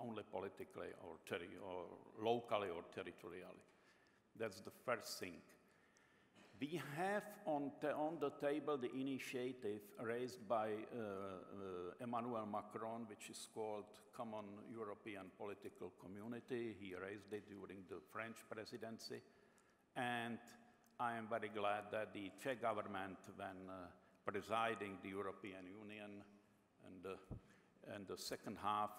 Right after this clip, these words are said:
of the last year, that the Czech government organized the Prague summit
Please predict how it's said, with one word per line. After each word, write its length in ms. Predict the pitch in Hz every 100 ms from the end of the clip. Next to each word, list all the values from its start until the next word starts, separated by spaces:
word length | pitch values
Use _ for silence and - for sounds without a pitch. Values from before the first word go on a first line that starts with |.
| -
of 240 | 117 101
the 100 | 101
last 500 | 101 117 120 - - 107
year, 340 | 104 101 98 - - - -
that 160 | 104 104
the 100 | 101 -
Czech 220 | 151 135
government 460 | 139 123 120 113 -
organized 880 | 139 120 110 113 107 107 104 - 104
the 80 | 101
Prague 440 | - 123 123 120
summit 440 | - - 117 113